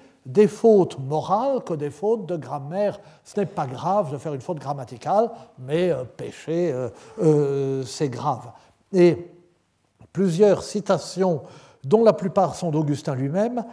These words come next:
appuient cette mise en garde. Alors, vous voyez, c'est quelque chose de classique, mais généralement, je ne sais pas si je n'avais pas déjà dit, euh, la mise en garde est un peu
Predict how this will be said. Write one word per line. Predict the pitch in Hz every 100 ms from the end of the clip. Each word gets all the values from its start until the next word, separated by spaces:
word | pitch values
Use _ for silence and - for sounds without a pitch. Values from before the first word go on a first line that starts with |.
| - -
appuient | 262 254 - 208 226 - - -
cette | - 202 202 - 202 - - -
mise | 139 180 135
en | 135
garde. | 113 98 - - _ _ _ - - -
Alors, | - 180 202 - -
vous | 160 175
voyez, | 185 214 233
c'est | 190
quelque | 190 180 202
chose | - 226 196 147 151 - - _ -
de | 143 185 190 - -
classique, | 202 190 - 277 285 - 175
mais | 214 214 - _ -
généralement, | 123 226 226 160 180 180 226 247
je |
ne | 160
sais |
pas | 160 190
si | - 165 160
je | 139
n'avais | 147 139
pas | - 160
déjà | 139 131 175
dit, | 165 254 240 - _ _ 226
euh, | 175 156 - - -
la | 147 202
mise | 220 196
en | 202
garde | 202 233 190
est | 165
un | 180
peu | 156 226 226